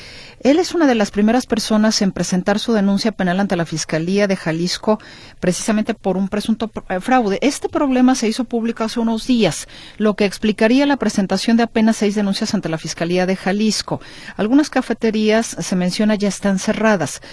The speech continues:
Pero, ¿qué le parece si escuchamos un poco la historia particular de Miguel Bonilla, que denuncia, eh, fraude o un presunto fraude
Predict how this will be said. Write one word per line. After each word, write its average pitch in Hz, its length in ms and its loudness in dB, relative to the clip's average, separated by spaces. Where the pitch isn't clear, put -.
Pero, 254 160 2
¿qué - 80 -2
le 320 80 0
parece 285 340 0
si - 100 -4
escuchamos 240 560 -2
un 247 100 0
poco 262 500 -2
la 208 280 4
historia 208 340 -2
particular 190 680 0
de 202 500 0
Miguel 175 280 -2
Bonilla, 196 500 4
que 185 400 2
denuncia, 196 640 4
eh, 156 280 -2
fraude 175 600 2
o 160 120 -4
un 196 120 0
presunto 190 360 0
fraude 185 460 0